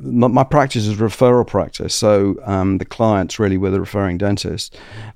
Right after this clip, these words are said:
Uh, and, um, the difference in the practice was that patients could all afford to pay for their treatment. And as you all know, restorative dentistry and endodontics and the sort of stuff I was doing is reassuring expensive dentistry.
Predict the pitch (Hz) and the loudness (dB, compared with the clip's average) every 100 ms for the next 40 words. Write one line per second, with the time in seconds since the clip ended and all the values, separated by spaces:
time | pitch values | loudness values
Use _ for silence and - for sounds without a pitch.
0 | - 113 113 - 135 131 123 - _ 131 | 0 2 2 2 2 4 2 -2 _ 2
1 | 127 123 123 - - _ _ _ - - | 4 4 2 -2 -8 _ _ _ -20 -20
2 | - 127 151 151 123 113 113 107 131 113 | -2 2 2 4 2 2 0 2 2 2
3 | - 87 - 107 107 110 117 113 110 104 | 0 -2 0 -2 -2 0 2 2 0 -2
4 | - 107 113 104 - 120 113 98 - - | -2 2 2 2 0 2 2 2 -2 -2
5 | 110 92 87 98 92 85 113 90 78 80 | 0 0 -2 -4 -4 -2 -4 -4 -4 -8
6 | - 101 95 95 - - - - 90 98 | -6 -2 0 -2 -4 -20 -20 -12 -4 0
7 | 110 104 104 104 101 90 - 101 92 90 | 2 2 2 2 2 0 -2 -2 -2 -4
8 | 104 101 - 98 92 92 95 92 95 92 | -2 -2 -2 -2 0 2 0 0 0 -2
9 | - 95 - - 104 92 - 95 - 95 | -4 -6 -6 -4 -4 -4 -4 -4 -4 -6
10 | 92 - 107 90 90 - - - - 101 | -6 -2 -2 -2 -4 -10 -20 -16 -4 -2
11 | 95 107 95 98 92 90 - - 92 95 | 2 2 2 0 -2 -2 -6 -6 -6 -6
12 | 92 95 98 101 - 73 | -6 -4 -4 -8 -8 -8